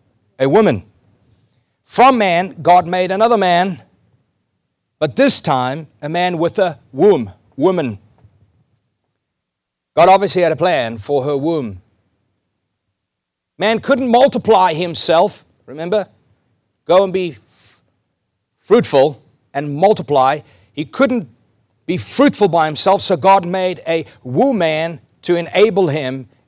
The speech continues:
in fulfilling his mission. He couldn't multiply himself, so God made a woman in order to enable him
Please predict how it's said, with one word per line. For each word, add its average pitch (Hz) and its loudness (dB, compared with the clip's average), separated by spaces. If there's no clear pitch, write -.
in 151 -6
fulfilling 139 -4
his 139 -6
mission. 135 -4
He 160 -6
couldn't 220 -4
multiply 208 2
himself, 196 0
so 202 -2
God 185 0
made 190 0
a 185 2
woman 175 -2
in 165 -8
order 190 0
to 185 0
enable 196 2
him 139 -2